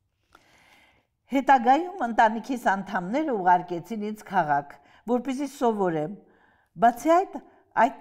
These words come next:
տեղը համարվում էր քաղաքի ամենախիստ ուսումնական հաստատություններից մեկը։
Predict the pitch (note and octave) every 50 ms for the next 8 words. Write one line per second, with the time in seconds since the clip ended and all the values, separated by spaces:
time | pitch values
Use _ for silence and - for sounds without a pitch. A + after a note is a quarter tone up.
0 | - - F#4 F#4+ E4 F#3 E3 E3 E3+ F#3+ A#3 A3 G#3 G3+ G3 F#3 G3 B3+ D#4 D#4
1 | C#4+ C4 C4 B3+ - A3+ G#3 F#3+ G3+ G3 G3 G3 A3 G#3 G3 G3+ G3+ - - _
2 | - - D#4+ E4 D#4 D4+ C#4 C4 B3+ A#3+ A#3 - - - C4+ C#4+ D4 C4 A#3+ -
3 | - - _ _ _ _ - A#3 G#3 F3+ - A#3+ G#3+ G3 F3+ F3+ - F3 A3 A3
4 | A#3 A#3 G#3 G3 G3+ E3+ F3 F3 - F#3 F3 E3+ E3+ E3+ D3+ D3 - - E3+ D#3+
5 | D3+ D3 D3+ F3 G3+ G3 G3 F#3 D#3 D3+ D#3+ D#3 D#3 C#3 - C#3+ C#3+